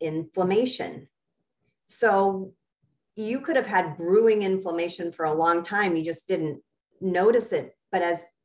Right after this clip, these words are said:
as inflammation persists, you are gonna get bigger and bigger lumps, more and more swelling, more and more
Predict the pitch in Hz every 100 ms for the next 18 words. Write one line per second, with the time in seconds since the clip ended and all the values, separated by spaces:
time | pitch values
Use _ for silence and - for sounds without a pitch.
0 | _ - 175 165 - - _ _ _ 214
1 | 240 247 247 226 196 190 185 185 190 -
2 | _ _ _ _ 208 190 - 311 196 -
3 | - - - _ _ _ _ 196 202 190
4 | - 185 190 185 185 180 - 185 165 180
5 | 165 180 170 156 160 156 147 147 147 151
6 | 143 127 - - 180 196 180 180 175 170
7 | 165 160 - - 156 143 131 131 135 180
8 | 190 190 170 165 160 151